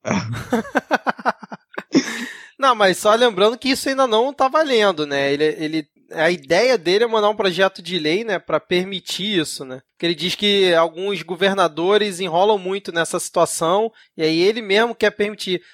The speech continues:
É o reizinho, né, cara? Ele mesmo quer determinar aí que, por exemplo, a justiça dá ação, né, pra reintegração de posse, aí ele, ele diz que o governador demora muito, e ele mesmo quer tomar a frente e definir uma G L O só pra isso.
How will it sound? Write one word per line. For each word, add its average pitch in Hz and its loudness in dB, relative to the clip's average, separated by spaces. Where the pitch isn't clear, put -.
É 277 2
o 381 4
reizinho, 254 0
né, 196 -2
cara? 135 0
Ele 202 -6
mesmo 233 -4
quer 208 2
determinar 170 0
aí 160 0
que, 147 -6
por 185 0
exemplo, 170 2
a 160 0
justiça 214 0
dá 190 2
ação, 220 0
né, 208 2
pra 165 4
reintegração 175 -2
de 175 -12
posse, 220 -2
aí 170 2
ele, 185 0
ele 175 -2
diz 165 -10
que - -12
o 190 -8
governador 175 0
demora 175 2
muito, 196 -6
e 214 4
ele 240 0
mesmo 269 -2
quer 240 0
tomar 240 0
a - 0
frente 196 -6
e - -12
definir 214 -2
uma 214 -2
G 190 0
L 185 2
O 196 6
só 220 0
pra 294 -2
isso. 190 -2